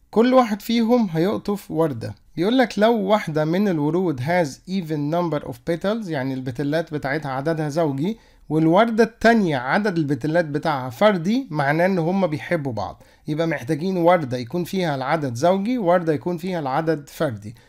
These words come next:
خلينا نشوف الانبوت والاوتبوت عشان ممكن القصة دي تكون حمضانة ومش مفهومة. هنا عدد فردي مع عدد زوجي اداني true، عدد زوجي مع عدد فردي true، عدد فردي مع عدد زوجي true. حلو قوي.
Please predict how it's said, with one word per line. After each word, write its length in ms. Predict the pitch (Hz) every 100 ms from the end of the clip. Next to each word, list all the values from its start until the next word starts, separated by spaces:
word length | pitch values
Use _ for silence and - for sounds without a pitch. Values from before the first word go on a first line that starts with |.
| _
خلينا 280 | - 285 320
نشوف 360 | 202 240 226
الانبوت 500 | 175 165 190 185 190
والاوتبوت 500 | 165 156 180 147 185
عشان 260 | 165 - 175
ممكن 260 | 180 175 147
القصة 340 | 120 170 147
دي 120 | 143
تكون 220 | 156 170
حمضانة 400 | 147 135 147 165
ومش 260 | 160 156 -
مفهومة. 380 | 127 113 101 107 - _ _ _ _ -
هنا 360 | 233 247 240 -
عدد 400 | 147 170 143 117
فردي 400 | - 156 135 127
مع 100 | 123
عدد 240 | 135 165
زوجي 320 | 143 170 170 160
اداني 360 | 131 147 139 131
true، 360 | 165 247 -
عدد 360 | 123 151 139 113 -
زوجي 460 | 131 165 151 120 117
مع 100 | 127
عدد 320 | 131 156 151
فردي 420 | - 151 120 110 131
true، 260 | 170 254 - _ -
عدد 280 | 143 151 -
فردي 460 | 170 170 135 131
مع 100 | 127
عدد 260 | 123 143 143
زوجي 360 | 147 165 160 156
true. 220 | 196 254
حلو 260 | - 220 151
قوي. 180 | -